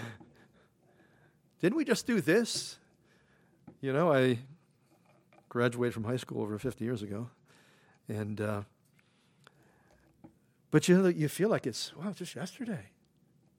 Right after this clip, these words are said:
Wasn't that long ago, because life just moves by so quickly. You imagine we're gonna be in eternity for eons and ages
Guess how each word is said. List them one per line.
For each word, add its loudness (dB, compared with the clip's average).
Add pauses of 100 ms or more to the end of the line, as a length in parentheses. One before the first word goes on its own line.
Wasn't -6
that -2
long -2
ago, -8
because -8
life -6
just -6
moves -8
by -10 (360)
so -4
quickly. -12 (540)
You 4
imagine 2
we're 2
gonna 2
be 0
in 0
eternity -4 (840)
for -6
eons 0 (200)
and -8
ages -6